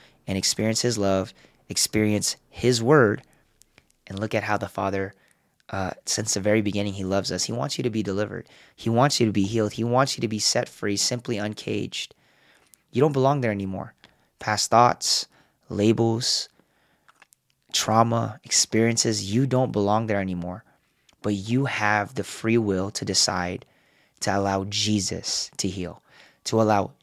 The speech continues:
Jesus to truly set you free. God bless you. I really pray that the Holy Spirit, uh, really just spoke to you guys in this, uh,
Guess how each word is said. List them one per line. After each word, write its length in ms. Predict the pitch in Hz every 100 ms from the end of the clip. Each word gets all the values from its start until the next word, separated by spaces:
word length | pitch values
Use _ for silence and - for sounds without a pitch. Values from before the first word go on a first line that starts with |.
| 107
Jesus 760 | 101 113 110 95 90 - - _ _ _ _ -
to 100 | 104
truly 640 | - - 110 110 113 - -
set 400 | - - 101 -
you 360 | 101 98 92 95 - _ _
free. 360 | 101 98 90 - - _ _ _ _ _ _ _ _ _ _ _ _ _ _
God 140 | - 160
bless 280 | 139 120 113
you. 180 | 113 - _ _ _ _ _ - -
I 80 |
really 240 | 110 110 110
pray 320 | - 110 107
that 300 | 104 104 101
the 100 | 104
Holy 260 | 113 107 104
Spirit, 560 | - - 104 104 - -
uh, 220 | 98 98
really 280 | 98 107 104
just 400 | 92 98 - - - _ _ _
spoke 380 | - - 117 107
to 100 | -
you 60 | 107
guys 280 | 104 104
in 80 | 107
this, 260 | 101 98 -
uh, 300 | 98 95